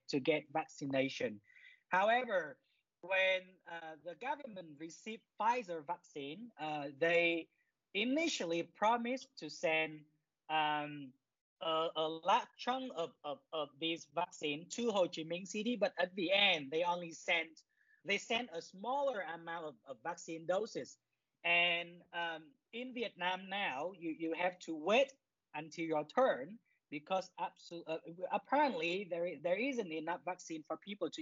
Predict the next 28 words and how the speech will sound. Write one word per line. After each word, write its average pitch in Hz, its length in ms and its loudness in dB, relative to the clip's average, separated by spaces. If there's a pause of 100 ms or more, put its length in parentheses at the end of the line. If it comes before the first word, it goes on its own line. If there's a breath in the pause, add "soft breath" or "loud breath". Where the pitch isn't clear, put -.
use, 202 400 2
so 170 280 6 (340 loud breath)
people 175 260 2
have 160 200 0
to 151 120 -2
register, 220 960 0
then 151 160 -4
you 143 100 -4
have 156 220 -6
to 147 100 -6
wait 175 320 2
for 196 120 -4
your 196 180 -2 (100)
turn, 196 300 2 (520)
and 180 120 -8
the 185 180 -6
government 208 540 -2
prioritize, 185 800 0 (400)
uh, 151 40 -6
uh, 151 440 2 (120)
frontline 220 520 4
workers 156 760 -10
and 160 240 -10
police 254 640 -4 (100)
and 160 280 -4
military 208 540 0
personnel, 160 720 0 (500)
uh, 147 220 6